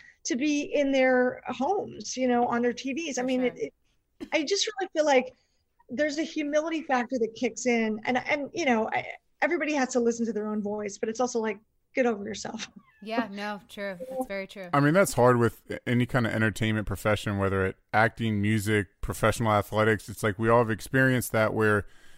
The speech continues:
Speaker 3: you reach a certain level and it still feels like it's not enough, right? Like,
Speaker 1: Sure.
Speaker 3: think about how
Speaker 1: Sure.
Speaker 3: many young actresses would die to be in a Hallmark movie or die to be in
Speaker 1: Yeah.
Speaker 3: a commercial, or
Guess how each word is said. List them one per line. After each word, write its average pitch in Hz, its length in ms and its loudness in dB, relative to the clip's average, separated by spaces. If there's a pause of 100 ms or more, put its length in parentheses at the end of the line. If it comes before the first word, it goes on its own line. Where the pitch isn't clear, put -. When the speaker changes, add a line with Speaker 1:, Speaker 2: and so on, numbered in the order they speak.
(100)
Speaker 3:
you 113 140 -2
reach 131 240 2
a 123 60 0
certain 113 640 -2
level 110 500 4 (580)
and 117 220 0 (240)
it 123 140 -4
still 160 240 4
feels 143 200 4
like 131 140 6
it's 113 160 0
not 123 160 6
enough, 107 580 0 (200)
right? 117 240 4
Like, 135 160 6
Speaker 1:
Sure. 254 180 2 (160)
Speaker 3:
think 160 160 6
about 147 160 8
how 139 80 6
Speaker 1:
Sure. 139 80 8
Speaker 3:
many 139 220 4 (180)
young 131 260 6
actresses 123 480 2
would 117 200 0
die 117 240 6
to 117 80 2
be 123 80 2
in 120 80 2
a 110 60 0
Hallmark 110 440 2
movie 101 400 0
or 110 100 2
die 123 300 4
to 127 80 0
be 127 140 2
in 131 60 6
Speaker 1:
Yeah. 131 40 6
Speaker 3:
a 120 40 2
commercial, 135 560 4
or 101 260 2